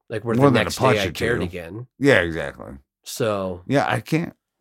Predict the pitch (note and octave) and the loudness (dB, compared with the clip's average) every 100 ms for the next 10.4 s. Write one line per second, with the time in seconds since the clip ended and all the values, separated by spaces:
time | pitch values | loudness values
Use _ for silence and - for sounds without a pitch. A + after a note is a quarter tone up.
0 | _ _ _ _ _ - D#3 C#3 - F#3+ | _ _ _ _ _ 0 2 2 4 4
1 | D#3+ F#2+ - - - - C3+ G3+ G2 G2+ | 4 0 -8 -10 -12 -6 -4 -4 -8 -12
2 | E3 _ _ G2+ A2+ C#3+ G2+ G2 F#2 A#2+ | -12 _ _ -10 -6 -4 -2 -2 4 6
3 | C3+ D3+ D3 B2 B2+ A2+ B2 A#2 G2+ D#2+ | 6 6 6 6 4 6 6 6 2 -4
4 | _ _ - - A2+ C3+ C#3+ C3+ B2 A2+ | _ _ -12 -2 4 6 8 6 4 4
5 | G#2 F2 A2 - D#2+ B1+ _ _ _ D#2 | 2 -2 -8 -12 -14 -16 _ _ _ -10
6 | D#2+ G2 G2+ F#2 F#2 G2+ F2+ - - - | -8 -6 -6 -8 -8 -6 -6 -8 -18 -10
7 | B2 B2 A2 G2+ B2+ - - _ _ _ | -2 0 0 0 -2 -4 -12 _ _ _
8 | _ _ G#2+ B2+ B2+ A#2 G#2 E2 - _ | _ _ 0 2 4 6 4 0 -10 _
9 | _ G2+ F#2 F2 F2+ E2 - F#2+ D2+ C2+ | _ -4 -2 -2 -4 -6 -6 -6 -6 -10
10 | C2+ D#2 B1 | -14 -16 -20